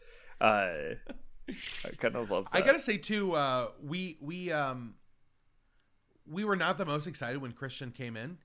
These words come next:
Speaker 1: No.
Speaker 2: and his, his, uh, motto was, like, "Outwork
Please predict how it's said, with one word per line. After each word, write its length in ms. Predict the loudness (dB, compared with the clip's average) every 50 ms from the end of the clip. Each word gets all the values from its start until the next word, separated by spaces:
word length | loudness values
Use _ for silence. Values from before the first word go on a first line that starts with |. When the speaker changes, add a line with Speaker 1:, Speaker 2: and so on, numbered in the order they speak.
| _ -6
Speaker 1:
No. 100 | -4 -4
Speaker 2:
and 520 | -4 -4 -6 -6 -8 -8 -10 -12 -14 -16 -20 -20 -20 -20 _ _ _ -20 _ _
his, 680 | _ -6 -4 -4 -4 -4 -4 -6 -8 -8 -10 -10 -12 -14 _ _
his, 420 | -6 -4 -4 -4 -4 -6 -8 -10 -14 _ -12
uh, 60 | -12 -12 -12 -12 -10
motto 400 | -6 -4 -2 0 0 0 0 0
was, 180 | -2 -2 -2
like, 140 | -2 -4 -4 -4
"Outwork 460 | -4 -4 -4 -4 -4 -4 -4 -4 -8